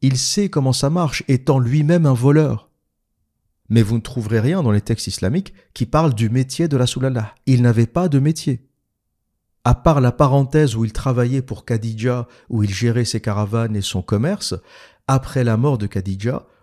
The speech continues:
on ne sait pas par quel métier il gagnait son argent. Je défie quiconque de me dire comment le prophète de l'islam gagnait son argent. Il n'était pas charpentier, il n'était pas éleveur, il n'était pas agriculteur, il était nul dans beaucoup de domaines d'ailleurs,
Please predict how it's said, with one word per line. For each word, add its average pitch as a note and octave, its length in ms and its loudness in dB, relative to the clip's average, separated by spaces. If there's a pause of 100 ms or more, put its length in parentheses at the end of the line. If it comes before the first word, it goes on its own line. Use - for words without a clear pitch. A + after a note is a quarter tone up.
(140)
on A#2 80 0
ne A2 80 2
sait G#2+ 200 -2
pas D#3+ 180 -2
par - 240 -6
quel A2+ 180 0
métier A2 480 -2
il A2+ 160 -2
gagnait A2+ 400 0
son C#3+ 180 -6
argent. A2+ 320 -6 (320)
Je A2 160 0
défie A2+ 520 0
quiconque D#3 560 -6
de C3 80 2
me A#2 160 2
dire A#2+ 380 -4
comment C3 340 4
le G#2 80 2
prophète A2 480 -6
de G#2 80 -4
l'islam A#2+ 500 -2 (500)
gagnait B2+ 440 4
son F3+ 180 0
argent. C#3 340 -2 (640)
Il B2 160 4
n'était A#2+ 240 4
pas A#2 160 0
charpentier, A2 720 -2
il C#3 80 0
n'était A#2 220 0
pas A2 240 -2
éleveur, A2+ 440 0
il B2 120 0
n'était A2+ 240 0
pas A#2 260 -2
agriculteur, G#2+ 840 -2 (280)
il A#2 140 0
était A#2+ 260 2
nul B2+ 360 0 (140)
dans A2 160 2
beaucoup A#2+ 380 -4
de G2 80 -8
domaines A2 380 0
d'ailleurs, A#2+ 460 0